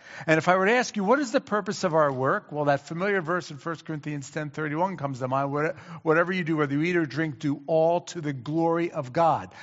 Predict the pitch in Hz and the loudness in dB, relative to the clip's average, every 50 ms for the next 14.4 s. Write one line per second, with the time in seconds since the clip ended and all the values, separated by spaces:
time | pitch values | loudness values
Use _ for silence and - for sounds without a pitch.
0 | - - - 202 226 220 - 208 208 202 226 240 220 208 175 147 127 165 165 170 | -16 -6 -2 -2 -2 0 -2 -2 2 4 4 4 4 2 -2 0 2 2 2 2
1 | 160 160 147 139 156 175 185 208 202 196 196 196 196 190 160 - - - 180 160 | 2 0 2 4 6 6 6 6 4 2 0 -2 -2 -4 -6 -8 -6 -2 -2 0
2 | 151 147 143 139 - 165 - 165 160 165 165 160 190 208 202 175 131 113 113 113 | 0 -2 -4 -4 -6 -8 -6 -4 -4 -4 -4 -4 -4 -2 -2 -2 -2 -4 -6 -8
3 | 113 123 - - - - - - - - 135 135 143 135 151 147 - - - 175 | -10 -12 -12 -14 -16 -18 -20 -10 -6 -2 -2 0 0 -2 -2 -4 -4 -6 -4 -4
4 | 160 156 151 143 143 143 131 151 143 143 - 170 170 160 156 - - 160 131 139 | -2 -2 -2 -2 -4 -6 -8 -10 -12 -12 -8 -6 -4 -4 -4 -6 -8 -8 -4 -4
5 | 147 147 143 135 127 147 139 135 131 127 143 - 143 139 151 143 - 170 165 156 | -4 -4 -4 -6 -8 -10 -8 -8 -8 -8 -8 -10 -10 -12 -10 -6 -4 -4 -4 -4
6 | 147 - _ - - 82 69 - - - _ _ _ _ _ _ _ _ _ _ | -6 -8 _ -8 -8 -8 -10 -16 -20 -20 _ _ _ _ _ _ _ _ _ _
7 | _ - 143 135 - 160 160 165 170 180 190 196 196 185 151 123 151 160 170 156 | _ -8 -8 -8 -6 -4 -4 -2 -2 -2 0 0 -2 -2 -2 -2 -2 -2 0 2
8 | 180 170 160 160 160 - 151 143 147 135 123 135 135 139 135 135 135 131 120 117 | 2 2 2 2 -2 -6 -8 -8 -6 -6 -6 -4 -4 -2 -2 -2 -4 -4 -2 0
9 | 143 143 131 117 113 135 143 - - - - - - - 143 139 156 180 - - | 2 2 2 2 0 -2 -4 -4 -6 -14 -20 -16 -6 -4 -2 0 0 0 -2 -2
10 | 202 180 139 143 160 156 165 160 - - 170 156 - 185 170 185 185 180 170 170 | -4 -4 -2 2 2 4 4 2 0 -2 -6 -10 -6 -2 -2 0 0 0 0 -2
11 | 156 131 151 165 - - 147 139 139 139 143 165 190 214 208 175 151 135 - - | -2 -2 -2 -2 2 2 4 4 4 2 2 4 4 4 4 4 2 -2 -6 -14
12 | - - - - - 151 - 147 143 - - 165 151 143 160 156 156 151 143 147 | -20 -20 -20 -20 -10 -6 -4 -4 -4 -2 -4 -2 0 2 4 4 4 4 2 2
13 | 143 143 - - 175 202 233 254 - - - - 208 190 180 180 170 147 131 127 | 0 0 -2 0 2 4 4 4 2 -4 -6 -4 -4 -4 0 0 -2 -2 0 0
14 | - 131 123 123 123 123 131 139 | 2 2 4 4 4 2 2 0